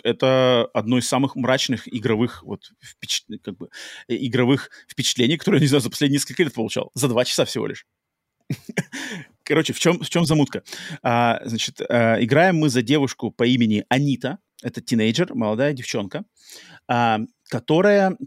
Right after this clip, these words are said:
там, значит, действие происходит в неком городе в Европе. И подразумевается, что это в Германии. Город под названием какой-то Кенигсберг или Кенисберг, что-то такое. И, типа, этот город, он, э, когда-то был,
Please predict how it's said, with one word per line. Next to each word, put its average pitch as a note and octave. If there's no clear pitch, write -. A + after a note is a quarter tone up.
там, D3
значит, C3+
действие E3+
происходит C3+
в G#2
неком A#2
городе A#2+
в G#2
Европе. A#2
И A2+
подразумевается, A#2+
что C3
это -
в A2
Германии. A2
Город A#2+
под A2
названием G#2+
какой-то -
Кенигсберг G2+
или F#2+
Кенисберг, A2+
что-то -
такое. -
И, A#2
типа, -
этот C#3
город, A3
он, F3+
э, A#2
когда-то C#3+
был, B2